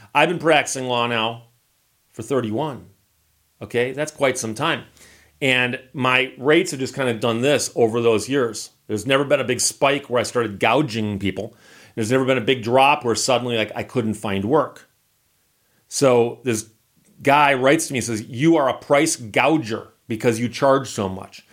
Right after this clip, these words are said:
You should lower your rates so more people can hire you." Um,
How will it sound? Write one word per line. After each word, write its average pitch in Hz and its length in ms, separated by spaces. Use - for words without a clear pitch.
You 131 120
should 120 140
lower 139 380
your 123 180
rates 117 540
so - 200
more 120 180
people 117 220
can 104 120
hire 113 280
you." 101 140
Um, 117 500